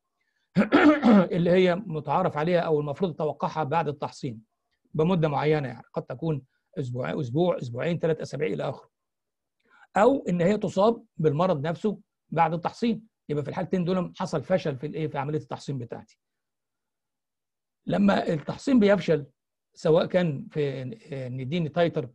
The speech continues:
كويس أو إن هو الفراخ، آه،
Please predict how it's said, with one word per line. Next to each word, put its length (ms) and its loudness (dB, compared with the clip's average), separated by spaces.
كويس 480 0
أو 240 -2
إن 100 -8
هو 340 0
الفراخ، 640 -6
آه، 800 -8